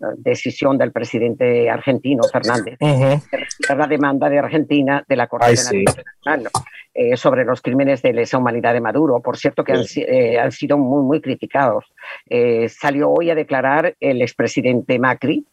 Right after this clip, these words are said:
Speaker 1: y
Speaker 2: Sí.
Speaker 1: señaló que, que lamentablemente Fernández prioriza su alianza ideológica con la dictadura de Maduro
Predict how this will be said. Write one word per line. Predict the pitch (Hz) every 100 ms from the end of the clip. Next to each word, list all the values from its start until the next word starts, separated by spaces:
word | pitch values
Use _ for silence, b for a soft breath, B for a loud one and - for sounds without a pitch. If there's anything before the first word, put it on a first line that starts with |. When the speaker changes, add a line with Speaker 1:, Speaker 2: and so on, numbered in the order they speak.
| _ _ B B B -
Speaker 1:
y | 107 104
Speaker 2:
Sí. |
Speaker 1:
señaló | 127 131 120 - -
que, | 147 139 127 120
que | 135 120 113
lamentablemente | 120 120 139 131 139 139 147
Fernández | 147 131 135 147 -
prioriza | 143 135 131 139 165
su | 143 156
alianza | 135 131 143 160 - 156
ideológica | 147 139 135 151 151 135 117
con | 120
la | 120
dictadura | 110 - 113 117
de | 131
Maduro | 139 139 147 131